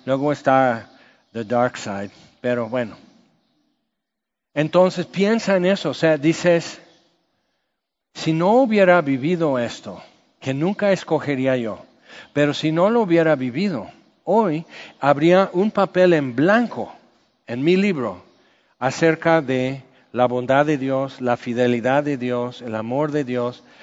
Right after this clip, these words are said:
Y es curioso porque decimos, "¿Por qué no nos lo dice nada más?".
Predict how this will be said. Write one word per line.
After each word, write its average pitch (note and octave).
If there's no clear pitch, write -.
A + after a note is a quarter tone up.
Y D3+
es F#3
curioso F#3+
porque D3+
decimos, D#3+
"¿Por -
qué A3+
no B3
nos G3
lo D#3
dice C#3
nada B2
más?". A#2+